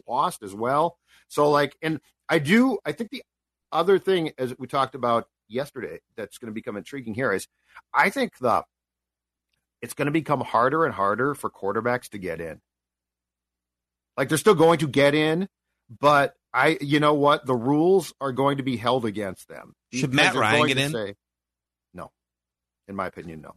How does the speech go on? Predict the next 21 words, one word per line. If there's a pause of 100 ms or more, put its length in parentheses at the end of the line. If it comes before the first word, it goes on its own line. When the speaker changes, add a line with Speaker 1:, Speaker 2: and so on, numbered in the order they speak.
Speaker 2:
There's,
I
saw
some
email
today
of,
like,
the,
there's,
like,
some
formula. (400)
It's
like
a
P
R
email
from
some,